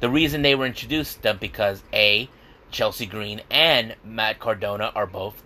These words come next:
Disneyland fans. So, yeah, I thought, I thought that was cute, you know. I'm a romantic. But anyway, the match was great. I have to say, I like it. But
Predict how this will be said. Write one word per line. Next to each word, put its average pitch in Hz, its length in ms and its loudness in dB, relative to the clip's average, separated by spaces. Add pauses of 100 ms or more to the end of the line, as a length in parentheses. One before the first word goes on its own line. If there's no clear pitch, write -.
Disneyland 110 540 -2
fans. - 440 -6 (880)
So, 151 200 4
yeah, 117 200 8
I 127 100 6
thought, 135 220 4
I 127 120 4
thought - 200 4
that 98 100 4
was - 160 -6
cute, - 320 -16
you 110 120 -14
know. - 200 -12 (220)
I'm 135 140 2
a 143 40 8
romantic. 139 600 4 (440)
But 151 140 4
anyway, 147 280 2
the 117 140 -2
match 208 400 0
was 107 220 -8
great. 90 440 -6
I 107 120 2
have 139 240 2
to 123 80 -8
say, 107 500 -2 (480)
I 98 80 -2
like 113 340 4
it. 139 160 2 (1000)
But 113 260 6